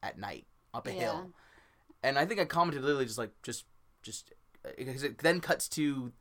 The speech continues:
Speaker 1: the group at the house having dinner or whatever, and I was like, "Oh, so they're just showing two people walking? Okay, that's cool, I guess."
Speaker 2: <laughs> It was so random.
Speaker 1: So it's everyone but, uh, everyone but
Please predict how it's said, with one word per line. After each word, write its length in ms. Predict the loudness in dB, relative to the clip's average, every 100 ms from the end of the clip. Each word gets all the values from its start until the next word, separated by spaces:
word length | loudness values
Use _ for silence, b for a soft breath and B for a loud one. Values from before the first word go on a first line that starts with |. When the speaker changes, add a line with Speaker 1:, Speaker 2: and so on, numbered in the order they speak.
| -12
Speaker 1:
the 140 | -8
group 340 | -6 -4 -6 -8 _ _ _
at 160 | -6 -2
the 60 | 4
house 540 | 6 6 4 -6 -8 -14 _
having 240 | -10 -8 -4
dinner 260 | -2 0
or 60 | 0
whatever, 400 | -2 -2 -4 -6 B B B B B
and 60 | -8
I 20 |
was 140 | -6 -6
like, 100 | 2
"Oh, 180 | 2 2
so 160 | -2
they're 200 | -2 -2
just 300 | 0 0 -2 -8 _ _ -6
showing 320 | 2 2 2
two 140 | 0
people 160 | 0 4
walking? 400 | 10 10 8 -2
Okay, 320 | 2 2 0 2
that's 180 | 2 4
cool, 140 | 4
I 80 | 6
guess." 340 | 4 2 -2
Speaker 2:
<laughs> 40 | -6
It 80 |
was 180 | -6 -6
so 280 | -4 -4 -4
random. 560 | -4 -6 -4 -6 -8 -10
Speaker 1:
So 240 | 0 2
it's 120 | 2 4
everyone 380 | 4 6 4 2
but, 440 | 4 6 6 4 _ _ _
uh, 640 | -4 0 2 0 -2 -4 -6 _ _ _ _ _ _
everyone 300 | -2 2 2
but 260 | 4 2 0